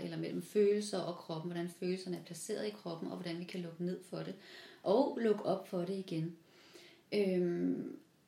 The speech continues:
og så siger du det her med, sådan, hvordan kunne det, hvordan kunne det hænge sammen med, eller kommer ind på, hvordan kan det hænge sammen med, øh, med Sofies liv? Øhm, det er jo, hvis vi snakker sådan funktion, så er det jo faktisk ret effektivt på et tidspunkt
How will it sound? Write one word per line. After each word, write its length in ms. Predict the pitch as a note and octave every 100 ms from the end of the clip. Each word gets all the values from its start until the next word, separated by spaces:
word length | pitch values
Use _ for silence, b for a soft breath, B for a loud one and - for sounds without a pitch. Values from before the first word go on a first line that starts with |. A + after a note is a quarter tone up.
| _
og 160 | - A3
så 120 | A3+
siger 280 | - A#3 A3+
du 60 | A3
det 100 | A#3
her 160 | A3+
med, 160 | G#3+ G#3+
sådan, 160 | G#3+ A3
hvordan 260 | G#3+ G#3+
kunne 120 | A3 A3+
det, 120 | - -
hvordan 280 | G#3 G#3+ A3
kunne 120 | B3
det 100 | A3
hænge 160 | A3+
sammen 480 | A3 - A3 - A#3+
med, 120 | G#3+
eller 120 | G3+ G3
kommer 180 | G#3
ind 80 | G3
på, 40 | G3+
hvordan 160 | G#3 G#3
kan 80 |
det 100 | A3
hænge 140 | G#3 G#3
sammen 400 | - G3+ - A3
med, 400 | - G#3 G3 F#3+
øh, 80 | F#3
med 100 | G3
Sofies 640 | F#3 G3 - A3 - -
liv? 200 | G#3+ A3 G#3 B B B B _
Øhm, 1160 | G#3+ G#3 F#3+ F#3 F3+ F3+ F#3+ - - - - - - - - -
det 80 | A#3
er 40 |
jo, 200 | A3 - - - -
hvis 280 | - G#3+
vi 60 | G#3+
snakker 340 | G#3 A3+ A3
sådan 180 | A3 A#3
funktion, 500 | A#3+ A3+ - D4 C4+
så 100 | -
er 40 | B3+
det 60 |
jo 40 | B3
faktisk 300 | A3+ A#3 B3
ret 140 | B3 -
effektivt 680 | B3+ C4 C#4+ - A#3 G#3 - - -
på 80 |
et 80 | A3
tidspunkt 640 | - - C4 - C4+ -